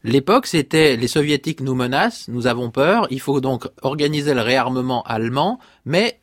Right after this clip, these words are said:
dans un cadre européen. » Mais comme nous, Français, on a proposé la communauté européenne de défense, et puis comme nous, Français,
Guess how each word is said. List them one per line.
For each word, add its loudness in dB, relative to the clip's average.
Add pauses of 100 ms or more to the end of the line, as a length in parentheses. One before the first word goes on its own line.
(280)
dans 2
un 0
cadre 2
européen. » 2
Mais -4
comme 2
nous, 4
Français, -2
on -2
a -2
proposé -2
la 0
communauté -6
européenne -2
de -2
défense, -6
et -10
puis -20
comme -8
nous, -4
Français, -6